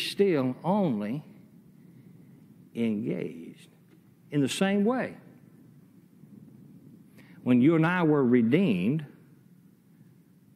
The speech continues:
we simply became engaged. We are engaged tonight, but in that day, after the rapture takes place,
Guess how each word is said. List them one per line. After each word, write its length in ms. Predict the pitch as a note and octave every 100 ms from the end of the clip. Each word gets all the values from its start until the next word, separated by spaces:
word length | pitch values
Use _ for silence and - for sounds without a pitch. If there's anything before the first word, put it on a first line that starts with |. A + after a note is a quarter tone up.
| -
we 160 | B2 E3
simply 580 | - F3 D#3+ - A2 A#2+
became 800 | A#2+ - C3 A#2 A2 C3 D#3+ - - - - - - - - A2+
engaged. 840 | G#2+ G2+ - - - - - - - _ - - _ _ _ - - _ - - - -
We 160 | E3
are 120 | D3
engaged 720 | C3+ B2 A2+ F3 F#3+ A#2+ - -
tonight, 480 | B2 E3 A#2+ E2+ - - - - - - - - - - -
but 160 | - G#2+
in 240 | G2+ F#2+
that 340 | G2 C#3 F3 D#3
day, 420 | F3 A#2 - - - - - - _ _ _ _ _ _ - - - - B2
after 260 | B2 -
the 80 | A2+
rapture 440 | A2+ C3 C#3+ - D3+
takes 360 | - E3 -
place, 680 | - C#3 G2+ E2 - -